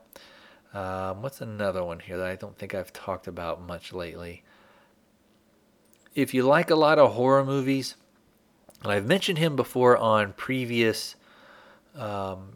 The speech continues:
previous shows, is this, it's called Destroy the Brain, and the host is a guy named Andy Triefenbach. And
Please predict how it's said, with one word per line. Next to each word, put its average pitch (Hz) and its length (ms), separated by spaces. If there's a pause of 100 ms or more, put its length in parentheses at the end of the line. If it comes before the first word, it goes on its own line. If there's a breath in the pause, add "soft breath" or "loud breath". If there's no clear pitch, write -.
(120)
previous 120 360
shows, 101 640 (760 soft breath)
is 104 180
this, 98 200
it's - 240
called 113 280
Destroy 123 440
the 110 120
Brain, 98 500
and 98 160
the 92 80
host 107 340
is 101 120
a 101 40
guy 101 240
named 98 280
Andy 101 260
Triefenbach. 95 720 (600 loud breath)
And 101 640